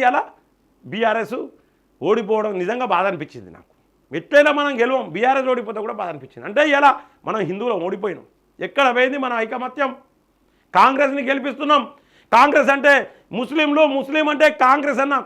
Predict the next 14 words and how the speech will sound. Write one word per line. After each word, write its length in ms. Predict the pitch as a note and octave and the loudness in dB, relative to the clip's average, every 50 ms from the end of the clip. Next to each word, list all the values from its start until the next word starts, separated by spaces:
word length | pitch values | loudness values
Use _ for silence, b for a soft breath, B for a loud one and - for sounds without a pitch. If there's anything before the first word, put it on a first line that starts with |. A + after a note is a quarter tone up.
| - _ A#3 | -6 _ 4
కాంగ్రెస్ను 500 | C4 C#4+ D#4+ E4 E4 E4 E4 A3+ D4 D#4 D4 C#4 | 6 6 6 6 4 0 -2 -2 -2 -4 0 0
గెలిపించిన 400 | D4 D4 B3 D4+ D4 A#3+ D4 D4 C4 - - - | 0 0 0 -4 -6 -2 2 2 2 2 0 -2
హిందువులకు 500 | C4+ D4+ D#4 E4+ E4 D#4+ D#4+ D4+ D4 D4 C4 F3+ B2+ - | 0 2 4 4 6 6 6 4 4 0 -4 -4 0 6
జోహార్, 420 | C4+ D4+ C#4+ B3+ C#4+ F4 F4+ F4+ F4 - | 6 8 10 10 12 12 10 10 8 4
ఒక 100 | D#4+ C#4 F3+ D#3+ | 2 0 0 0
బిగ్ 180 | D4+ D#4 D4+ - - | 0 0 0 2 4
సెల్యూట్ 300 | E4 D#4+ E4 D#4+ D#4 B3 C#4+ | 4 4 4 2 0 -2 -4
చెప్తున్నా 320 | C4+ C4+ C#4 D4 C4+ D4 C#4+ C#4 | -4 -4 -4 -4 -2 -2 -2 -2
మీకు. 180 | C4 F3+ F3+ C#3 - _ _ _ _ _ _ _ _ _ _ _ | -6 -6 -10 -14 -14 _ _ _ _ _ _ _ _ _ _ _
ఇక్కడైనా 500 | F3+ E3+ - - C#4+ C4 B3 B3 C4 C4 - G#3+ | -16 -14 0 0 0 0 2 -2 -4 -4 -4 -4
తెచ్చుకోండి. 440 | G#3 G3+ - - C4 A3 F3 C3 - _ _ _ _ _ _ _ _ _ _ _ _ _ _ _ _ _ _ _ _ | -4 -6 -4 -6 -6 -6 -6 -8 -14 _ _ _ _ _ _ _ _ _ _ _ _ _ _ _ _ _ _ _ _
ఓటు 260 | D3 E3+ B3+ C#4 C#4+ C4 A#3 | 2 4 4 4 4 0 0
ఎవరికి 300 | A#3 C4 C4+ C4+ A3+ B3+ | 0 0 -2 -2 -2 0
వేయాలి, 300 | A#3+ A3 G#3 G3 F3+ F3+ | 2 4 4 2 2 -2